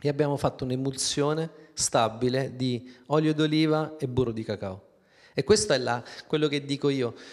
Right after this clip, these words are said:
I-, il, credo che oggi il cuoco moderno deve dialogare con l'industria.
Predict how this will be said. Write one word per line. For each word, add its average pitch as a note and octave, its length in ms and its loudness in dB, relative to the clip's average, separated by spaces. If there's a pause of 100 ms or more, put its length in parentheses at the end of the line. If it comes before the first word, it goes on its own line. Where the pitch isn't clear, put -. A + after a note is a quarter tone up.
(400)
I-, - 120 -18 (460)
il, D3+ 600 -2 (220)
credo F#3 320 4
che D3+ 160 2
oggi E3+ 280 2
il - 180 -6
cuoco F3+ 400 6
moderno D#3+ 680 2 (100)
deve C#3 240 0
dialogare C3+ 420 2
con B2+ 120 0
l'industria. A2 540 -6